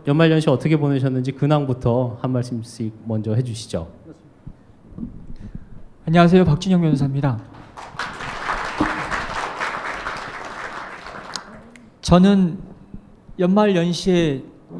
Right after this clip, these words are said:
Speaker 2: 일을 좀 했습니다. 왜냐면 그 제가 작년 팔월 이후에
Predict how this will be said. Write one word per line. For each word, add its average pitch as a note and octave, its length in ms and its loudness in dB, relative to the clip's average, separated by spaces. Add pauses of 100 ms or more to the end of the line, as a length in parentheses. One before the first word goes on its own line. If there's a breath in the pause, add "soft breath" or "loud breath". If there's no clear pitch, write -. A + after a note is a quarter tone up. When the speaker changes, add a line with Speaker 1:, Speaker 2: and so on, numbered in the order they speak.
Speaker 2:
일을 B3 260 2
좀 E3+ 160 2
했습니다. C3+ 400 -2
왜냐면 C#3 580 2 (1500 soft breath)
그 C#3 540 -2 (560)
제가 E3 280 4
작년 F3+ 800 4 (120)
팔월 B3 280 2
이후에 E3+ 540 4